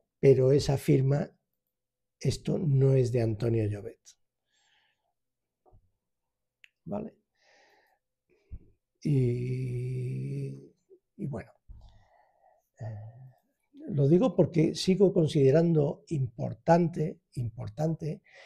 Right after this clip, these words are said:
que analicéis las obras, eh, si vais a hacer algo, pues,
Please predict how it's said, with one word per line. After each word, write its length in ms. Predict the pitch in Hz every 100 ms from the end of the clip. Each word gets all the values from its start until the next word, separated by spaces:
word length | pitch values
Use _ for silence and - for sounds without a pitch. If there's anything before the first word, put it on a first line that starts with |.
| - _
que 380 | - 151 135 - -
analicéis 640 | 151 147 143 123 165 180
las 280 | 180 170 -
obras, 500 | 170 139 131 170 - _ - - _ -
eh, 240 | 196 160 143 160 - -
si 220 | - 135
vais 400 | 147 180 170 -
a 40 |
hacer 280 | 160 - 131
algo, 460 | 143 156 147 147 143
pues, 320 | 143 127 -